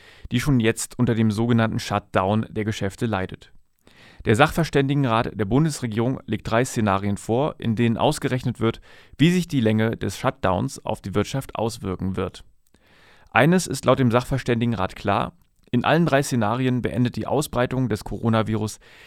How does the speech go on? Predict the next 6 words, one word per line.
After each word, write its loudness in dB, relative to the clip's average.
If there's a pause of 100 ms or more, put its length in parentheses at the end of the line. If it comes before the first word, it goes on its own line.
(160)
die 4
sich -2
abzeichnende 0
konjunkturelle 0
Erholung -4
abrupt, -6